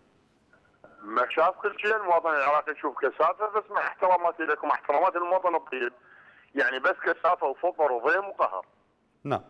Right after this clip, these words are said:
Speaker 2: نعم.
Speaker 1: العيش.
Speaker 2: نعم. شكرًا، شكرًا لك ابو عبد الله. الفساد له دور رئيسي بالانهيار اللي دا يس-، دا يستمر بالبنيه التحتيه بالعراق. العراق واحد من الدول الاكثر فسادا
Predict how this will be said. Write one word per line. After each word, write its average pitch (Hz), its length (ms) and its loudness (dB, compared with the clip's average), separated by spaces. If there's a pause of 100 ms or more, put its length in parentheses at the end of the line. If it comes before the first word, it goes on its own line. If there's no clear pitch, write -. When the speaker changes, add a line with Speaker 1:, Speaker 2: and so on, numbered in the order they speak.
(240)
Speaker 2:
نعم. 95 140 -2
Speaker 1:
العيش. 104 240 -4 (640)
Speaker 2:
نعم. 107 140 -14 (360)
شكرًا، 160 500 0
شكرًا 143 340 -4
لك 123 300 -4
ابو 104 140 -12
عبد 90 180 -12
الله. - 220 -14 (800)
الفساد 190 640 0
له 151 160 2
دور 165 380 4
رئيسي 127 640 0
بالانهيار 110 680 -6
اللي 110 220 -8
دا 107 100 -8
يس-، - 440 -10 (140)
دا 127 140 -6
يستمر 151 640 0
بالبنيه 101 440 -6
التحتيه 110 400 -16
بالعراق. 78 400 -18 (720)
العراق 214 400 6
واحد 190 340 8
من 151 120 -2
الدول 147 340 0
الاكثر 143 500 -4
فسادا 123 600 -2